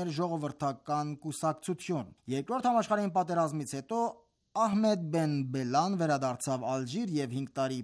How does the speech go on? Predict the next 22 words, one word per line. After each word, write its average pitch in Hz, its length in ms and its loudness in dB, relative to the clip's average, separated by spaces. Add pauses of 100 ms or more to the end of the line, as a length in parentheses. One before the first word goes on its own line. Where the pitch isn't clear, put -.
պայքարեց 143 600 -2
իր 165 100 -2
երկիրը 233 500 0 (440)
ֆրանսիական 208 800 2
գաղութատիրությունից 160 1040 0
ազատագրելու 131 760 -4
համար։ 135 320 -6 (180)
Նա 160 60 2 (100)
ձերբակալվեց 143 760 -4
ֆրանսիական 180 680 0 (300)
անվտանգության 175 720 2
ուժերի 156 260 0 (100)
կողմից 196 400 -2
հազար 160 460 2
ինը 156 140 2
հարյուր 175 300 0
հիսուն 156 360 -4
թվականին, 170 540 0
սակայն 156 340 -2
երկու 147 320 -4
տարի 247 240 4
անց 240 160 0